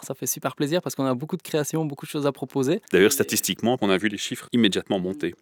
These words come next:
Speaker 1: Oui.
Speaker 2: On a fait du plus vingt-cinq à trente pour cent dès les premières semaines.
Speaker 1: Et donc actuellement, on a plus de dix mille téléchargements.
Speaker 2: Plus de dix mille téléchargements uniques. Alors ça aussi, c'est un point qu'on n'a pas abordé, mais on a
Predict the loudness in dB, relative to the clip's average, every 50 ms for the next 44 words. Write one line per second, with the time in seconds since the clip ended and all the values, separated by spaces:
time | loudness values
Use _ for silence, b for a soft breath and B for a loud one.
0 | _ -4 -4 -4 -4 -6 -4 -2 2 2 2 0 2 2 2 2 2 -4 -6 -4
1 | -4 -2 -2 -2 -2 -2 -2 -4 -4 -4 -4 -6 -6 -8 -4 -4 -4 -4 -4 -12
2 | -10 -8 -8 -6 -6 -6 -6 -8 -8 -2 0 0 0 0 -2 -4 -6 -6 -6 -8
3 | -10 -12 -10 -10 -12 -14 -18 _ -6 -4 0 2 2 2 6 6 6 8 8 8
4 | 6 8 6 6 4 4 0 -4 -4 -2 0 -2 -2 0 2 2 0 0 0 -2
5 | -2 -2 -2 -4 -4 -2 -2 0 0 0 -2 -2 -6 _ -4 -4 -4 -2 0 2
6 | 2 2 2 2 0 0 0 -2 -6 -6 -4 -4 -4 -4 -2 0 0 0 0 -4
7 | -8 -16 -12 -8 -2 -2 -2 0 4 4 4 4 4 2 -4 -4 -4 -4 -6 -6
8 | -6 -6 -4 -6 -6 -4 -4 -6 -6 -6 -6 -6 -4 -2 -2 -2 0 2 2 2
9 | 2 2 0 0 0 0 -2 -2 -6